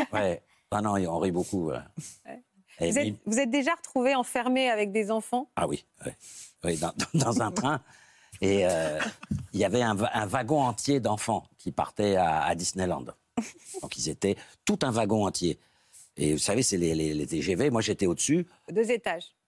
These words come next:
Speaker 1: Deux étages. Je descends avant la gare avec ma valise. Dix minutes avant. Hein, et tout d'un coup, je vois qu'il y avait des, des, des enfants et tout. Le, et ça se met à hurler, « C'est monsieur Lambert » et tout. Et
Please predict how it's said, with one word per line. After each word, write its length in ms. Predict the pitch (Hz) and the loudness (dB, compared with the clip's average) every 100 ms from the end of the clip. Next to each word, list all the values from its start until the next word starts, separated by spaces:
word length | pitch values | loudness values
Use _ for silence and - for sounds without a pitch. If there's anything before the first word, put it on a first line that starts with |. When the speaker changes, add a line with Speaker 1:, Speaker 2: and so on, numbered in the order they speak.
| - | -10
Speaker 1:
Deux 260 | - 104 90 | -2 0 0
étages. 320 | 82 123 117 | 0 0 2
Je 100 | 104 | 0
descends 440 | 92 95 - 110 | 2 2 2 2
avant 180 | 98 98 | 2 2
la 140 | 92 | 2
gare 380 | 85 92 82 69 - | 2 4 2 0 -6
avec 160 | 78 | -8
ma 100 | 80 | -4
valise. 440 | 73 87 131 147 123 - _ _ _ _ _ _ _ _ _ | 0 2 2 2 -2 -8 _ _ _ _ _ _ _ _ _
Dix 120 | - 95 | -6 0
minutes 300 | 101 107 104 | 2 2 2
avant. 460 | 90 117 156 131 113 - | 2 4 2 0 -6 -4
Hein, 120 | 87 - | -4 -2
et 100 | 95 | -4
tout 160 | - 131 | 0 2
d'un 160 | 110 | 2
coup, 320 | 104 147 170 160 _ - - - - - - _ - _ _ - | 2 2 2 0 _ -20 -20 -20 -20 -20 -20 _ -20 _ _ -6
je 120 | 110 | -2
vois 180 | 101 127 | 0 0
qu'il 140 | - | 0
y 20 | |
avait 140 | 82 82 | -2 -2
des, 260 | 78 78 | -2 -4
des, 160 | 76 82 | -4 -6
des 220 | 76 85 | -4 -2
enfants 260 | 90 - 107 | -2 -2 -2
et 100 | 82 | -2
tout. 300 | - 156 160 | 0 2 4
Le, 340 | 117 92 76 - - _ - | 2 -2 -10 -16 -20 _ -2
et 140 | 107 | 0
ça 180 | 107 117 | 0 0
se 140 | - | 0
met 80 | 139 | 2
à 80 | 123 | 2
hurler, « 320 | 113 110 175 | 2 2 0
C'est 140 | 165 233 | 2 2
monsieur 280 | 247 226 269 | 2 0 0
Lambert » 460 | 262 262 277 269 | 0 0 2 2
et 60 | 262 | 0
tout. 240 | - 262 240 | 2 2 2
Et 80 | 247 | 0